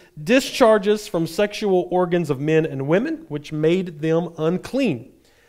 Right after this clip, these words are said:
Uh, the underlying rationale seems to be that to lose a life liquid, such as blood,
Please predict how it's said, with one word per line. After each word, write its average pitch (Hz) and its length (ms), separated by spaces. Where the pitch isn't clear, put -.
Uh, 127 140
the 135 140
underlying 160 380
rationale 165 460
seems 175 320
to 165 140
be 156 480
that 143 300
to 147 140
lose 170 440
a 151 300
life 165 680
liquid, 156 600
such 143 200
as 135 80
blood, 139 600